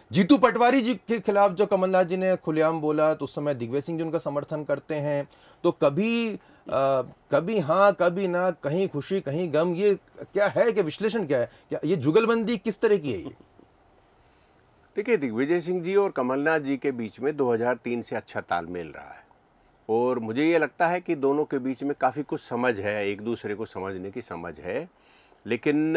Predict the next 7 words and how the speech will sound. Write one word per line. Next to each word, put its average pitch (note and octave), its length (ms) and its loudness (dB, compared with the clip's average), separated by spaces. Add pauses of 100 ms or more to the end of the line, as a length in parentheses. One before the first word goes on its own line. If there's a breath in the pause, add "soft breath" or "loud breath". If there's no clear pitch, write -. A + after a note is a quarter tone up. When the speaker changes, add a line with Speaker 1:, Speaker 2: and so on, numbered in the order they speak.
(360)
Speaker 2:
जो D#3 420 2 (500)
पुत्र D#3 260 0
मोह D3+ 380 4
है B2 140 -2
वो B2+ 140 -4
दोनों B2 380 -4
का, C3 320 -4